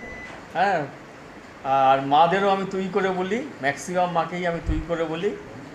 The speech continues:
তুমি করেও বলি, তুই, ম্যাক্সিমামকেই আমি তুই করে বলি, কিছু মনে করবেন না। আর মারাও জানে, তুমি অ্যাডমিশন হয়েছিলে চার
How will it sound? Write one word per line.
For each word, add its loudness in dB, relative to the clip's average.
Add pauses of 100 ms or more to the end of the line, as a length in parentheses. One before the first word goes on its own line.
(300)
তুমি -4
করেও 2
বলি, -2 (360)
তুই, -4
ম্যাক্সিমামকেই 4
আমি 0
তুই -2
করে -4
বলি, -8 (1000)
কিছু -6
মনে 2
করবেন -2
না। -4
আর 2 (680)
মারাও 6
জানে, 2
তুমি 2
অ্যাডমিশন 2
হয়েছিলে -2 (680)
চার 8